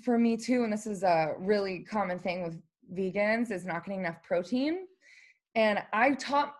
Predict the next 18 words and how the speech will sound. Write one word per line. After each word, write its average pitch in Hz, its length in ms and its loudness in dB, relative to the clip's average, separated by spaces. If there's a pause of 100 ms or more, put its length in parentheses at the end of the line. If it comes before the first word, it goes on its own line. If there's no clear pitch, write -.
I 214 100 2
really 262 320 2
learned 202 440 0
and 190 120 -6
taught 170 200 -6
myself, 220 480 0 (380)
um, 165 440 -4 (120)
how 214 140 -4
different 220 380 -2
sources 190 340 -6
of 175 100 -2
protein 214 380 0
are 170 240 -6
good 185 440 8 (260)
in 185 100 -6
different 175 340 -8
ways. 170 560 -4 (680)
And 202 320 0